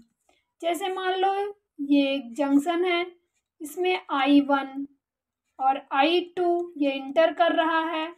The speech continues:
और आई थ्री और आई फ़ोर ये leap कर रहा है, तो ये हो जाएगा आई वन प्लस आई टू is equal to I three plus आई फ़ोर। ये जो Kirchhoff current लॉ होता है ये based होता है conservation of charge पे।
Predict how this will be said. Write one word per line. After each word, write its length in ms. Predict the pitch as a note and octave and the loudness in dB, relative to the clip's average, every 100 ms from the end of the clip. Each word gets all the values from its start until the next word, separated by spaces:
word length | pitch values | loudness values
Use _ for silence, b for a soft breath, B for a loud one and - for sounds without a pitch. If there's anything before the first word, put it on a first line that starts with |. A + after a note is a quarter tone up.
| _ _ _ _ _ | _ _ _ _ _
और 300 | C#4 C4 C#4+ - E4 | 2 2 2 -10 -2
आई 380 | C#4+ C#4+ E4+ F4+ - | 2 4 2 0 -2
थ्री 560 | F4 D4+ C#4+ C#4+ D4+ - _ _ | -2 4 6 6 2 -12 _ _
और 320 | C4+ C4 C4 C#4 D4+ | -2 -2 -2 -8 -4
आई 300 | C#4 E4 F4 | -2 0 -2
फ़ोर 340 | - D4+ C#4 C4+ | 0 4 4 4
ये 180 | C4 C4 | -6 -4
leap 340 | C#4 E4 F4 | 2 2 2
कर 140 | F#4 D#4+ | 0 4
रहा 160 | E4 | 2
है, 80 | E4 | 2
तो 120 | D4+ | -2
ये 160 | C#4+ C#4 | -2 0
हो 140 | C#4 | 0
जाएगा 420 | C4 C4+ C4 C4+ - D#4+ | 0 0 2 0 -2 -4
आई 180 | E4+ F4+ | -2 -2
वन 240 | F4 F4 | 0 0
प्लस 300 | F4 D4+ C#4 - | -2 -6 -6 -6
आई 300 | D4+ D4+ E4+ E4+ | -4 -2 -4 -6
टू 60 | F4 | -6
is 200 | F4 D4 D4 | -4 -4 -4
equal 300 | C#4+ C4 C4 C4 | -4 -4 -4 -6
to 140 | C#4 D4 E4+ | -6 -6 -2
I 260 | D4+ E4+ F4 - | 0 0 -2 -6
three 200 | E4+ E4+ F4 | -6 -6 -4
plus 300 | C#4+ B3+ - _ D#4 | -2 -2 -4 _ -6
आई 220 | C#4+ D#4+ | -4 -4
फ़ोर। 400 | D#4 D#4 D#4+ D#4 b b b b - | 0 2 2 0 b b b b -2
ये 120 | F4+ | 0
जो 180 | F#4+ G4+ G#4 | 0 -2 -2
Kirchhoff 420 | F#4+ G#4+ G4+ G4+ - | -2 6 6 6 4
current 400 | D4+ E4 F4 F4 | 6 6 4 4
लॉ 160 | F4 | 6
होता 340 | F4+ E4 - E4+ | 6 4 2 0
है 200 | F4 D#4+ | 2 2
ये 180 | C#4 C4+ | 2 -2
based 380 | C#4+ E4 C#4+ D#4+ | 0 0 0 0
होता 280 | E4+ D4 E4+ | 0 2 0
है 160 | D#4+ D#4 | 0 -4
conservation 800 | C#4+ C#4 C#4 C4+ C4+ C#4 D#4 D#4+ | -2 0 -2 -4 -8 0 2 2
of 180 | D4+ - | 0 -4
charge 320 | B3+ A#3+ - | -4 -4 -6
पे। 240 | C4 A#3 | -16 -16